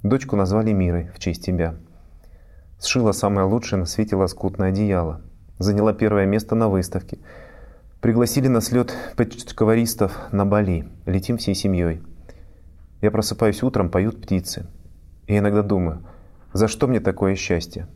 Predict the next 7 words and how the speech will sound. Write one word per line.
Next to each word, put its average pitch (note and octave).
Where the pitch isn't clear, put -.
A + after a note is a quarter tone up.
Твоя G#2+
Маша. F2+
От -
мужа G2+
привет. E2+
Маша, F#2
привет. G2+